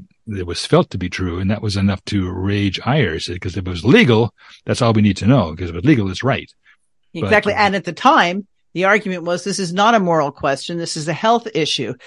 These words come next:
Speaker 2: So you're right about the, uh, the goalposts changing. The interesting part is, though, when we make moral arguments,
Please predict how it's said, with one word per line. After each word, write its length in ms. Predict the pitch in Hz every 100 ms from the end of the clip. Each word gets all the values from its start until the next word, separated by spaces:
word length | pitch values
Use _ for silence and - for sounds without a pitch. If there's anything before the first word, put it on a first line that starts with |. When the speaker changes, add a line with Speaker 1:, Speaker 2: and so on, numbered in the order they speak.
| - -
Speaker 2:
So 360 | 226 190 185 - - 220
you're 140 | 220
right 180 | 254 262
about 420 | 214 208 196 -
the, 260 | 190 170 170
uh, 240 | 160 151 151
the 140 | 160
goalposts 720 | 160 190 202 - 190 165 -
changing. 720 | - 175 175 170 214 247 277 _ _ _ _ _ _ _ -
The 120 | 233
interesting 460 | 349 381 - 240 202
part 340 | - 269 262
is, 280 | 185 170 151
though, 440 | - 151 147 147 - _ _ -
when 220 | 185 190
we 120 | 196 196
make 260 | 226 262 214
moral 380 | 190 208 208
arguments, 880 | - 175 185 151 131 78 - - -